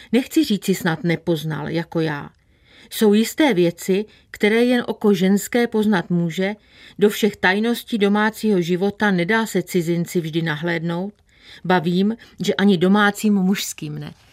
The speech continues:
V tomto směru Božena Němcová si cenila toho, že jí mnozí přátelé na Slovensku pustili do jejího soukromí. Ona se zase ale uměla zeptat, uměla se vyptat,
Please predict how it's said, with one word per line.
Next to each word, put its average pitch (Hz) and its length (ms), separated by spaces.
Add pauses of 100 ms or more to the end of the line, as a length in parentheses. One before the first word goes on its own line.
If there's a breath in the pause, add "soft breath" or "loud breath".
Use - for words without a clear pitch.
(360 loud breath)
V - 60
tomto 214 300
směru 220 320
Božena 226 300
Němcová 220 640 (380 loud breath)
si 190 380
cenila 226 600 (280 loud breath)
toho, 214 420 (220 loud breath)
že 190 360
jí 175 340 (180)
mnozí 196 400
přátelé 214 580
na 196 120
Slovensku 196 560
pustili 185 580
do 202 120
jejího 214 340
soukromí. 214 720 (280 loud breath)
Ona 214 220
se 220 160
zase 202 300
ale 185 220
uměla 170 440
zeptat, 185 720
uměla 180 400
se 165 240
vyptat, 196 520